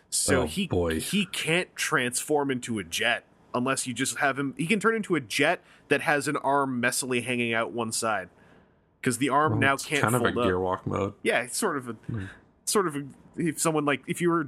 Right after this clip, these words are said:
Speaker 1: if you were flying a Veritech and you were drunk
Speaker 2: Yeah.
Speaker 1: and you fell asleep and your elbow kinda bumped the Gearwalk pedal.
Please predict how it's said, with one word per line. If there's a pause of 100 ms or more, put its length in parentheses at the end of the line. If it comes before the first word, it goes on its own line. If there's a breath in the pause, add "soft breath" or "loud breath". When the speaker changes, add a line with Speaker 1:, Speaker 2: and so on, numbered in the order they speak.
Speaker 1:
if
you
were
flying
a
Veritech (380 soft breath)
and
you
were
drunk
Speaker 2:
Yeah.
Speaker 1:
and
you
fell
asleep
and
your
elbow
kinda
bumped
the
Gearwalk
pedal.